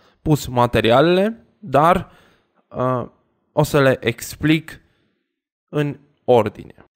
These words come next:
Așa că o să începem cu, uh, sticla de parbriz și geamuri de la ușă. După cum, uh, știți, o sticlă normală are indicele de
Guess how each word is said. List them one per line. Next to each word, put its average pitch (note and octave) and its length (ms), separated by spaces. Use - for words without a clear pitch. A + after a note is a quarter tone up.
Așa D#3 240
că F3 280
o C#3+ 60
să C#3 140
începem B2+ 440
cu, D3+ 360
uh, A#2 200
sticla C3+ 480
de B2 200
parbriz A2+ 720
și A2+ 540
geamuri A2 600
de A2+ 140
la A2 160
ușă. G#2+ 460
După C3+ 260
cum, C#3 400
uh, A#2+ 260
știți, - 500
o E3 100
sticlă D3+ 520
normală D#3 800
are C#3 280
indicele C3 420
de A#2 280